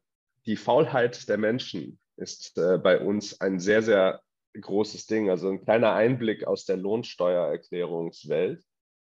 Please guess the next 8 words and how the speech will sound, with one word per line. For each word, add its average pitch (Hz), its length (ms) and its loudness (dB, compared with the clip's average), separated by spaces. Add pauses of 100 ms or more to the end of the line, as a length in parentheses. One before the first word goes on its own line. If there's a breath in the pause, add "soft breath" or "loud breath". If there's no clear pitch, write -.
(200)
Ähm, 101 680 -8
wir 104 180 2
machen 123 340 2
ungefähr 120 760 2 (420)
zwanzig 127 460 0
bis - 140 -14
fünfundzwanzig 110 640 -2
Prozent 101 400 -4